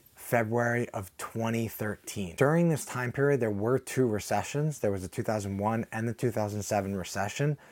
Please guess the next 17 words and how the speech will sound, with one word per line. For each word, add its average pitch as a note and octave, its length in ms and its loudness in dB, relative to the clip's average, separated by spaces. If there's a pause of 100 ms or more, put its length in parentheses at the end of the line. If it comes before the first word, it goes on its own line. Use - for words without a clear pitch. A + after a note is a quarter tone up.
(320)
So B2 460 2 (140)
if C#3+ 200 4
you E3+ 200 4
understood B2+ 1000 0 (380)
these A#2 220 2
patterns, C#3 680 2
you B2 120 -2
could F#3 200 2
have F3 120 2
had B2 160 2
an A2 100 -4
opportunity A#2 880 2 (480)
to A2+ 400 2 (140)
lower B2 400 4
your B2 160 2
cost A2 400 -6
basis C3+ 640 0